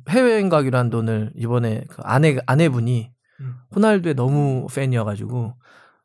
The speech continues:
Speaker 1: 남편이 오케이, 그러면 해외에 나갈 돈으로 이번에 보자. 사십만 원 티켓 두 장.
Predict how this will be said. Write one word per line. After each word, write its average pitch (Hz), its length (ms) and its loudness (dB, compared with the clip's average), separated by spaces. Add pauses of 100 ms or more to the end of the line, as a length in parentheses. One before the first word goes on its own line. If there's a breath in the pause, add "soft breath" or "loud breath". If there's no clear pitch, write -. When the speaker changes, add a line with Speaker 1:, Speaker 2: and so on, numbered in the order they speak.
Speaker 1:
남편이 135 380 0
오케이, 127 400 -4 (120)
그러면 131 500 -2 (760)
해외에 214 220 2
나갈 131 300 2
돈으로 110 400 -6 (640)
이번에 110 260 -4
보자. - 300 -16 (480)
사십만 190 440 2
원 156 100 0
티켓 - 400 -14
두 127 160 -6
장. 101 220 -8